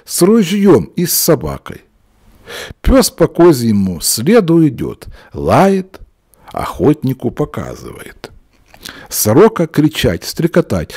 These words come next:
«Вон он, вон он!» Козы услыхали, где-то враг близко, и ускакали.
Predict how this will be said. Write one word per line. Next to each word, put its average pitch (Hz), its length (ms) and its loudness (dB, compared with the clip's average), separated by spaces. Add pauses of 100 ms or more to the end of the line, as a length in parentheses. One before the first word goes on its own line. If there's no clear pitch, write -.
(160)
«Вон 214 960 4
он, - 260 -14 (140)
вон 226 960 2
он!» 64 200 -16 (1500)
Козы 151 360 4
услыхали, 185 880 0 (200)
где-то 123 640 0
враг 160 440 -2
близко, 139 640 -6 (160)
и 285 80 -4
ускакали. 82 840 -8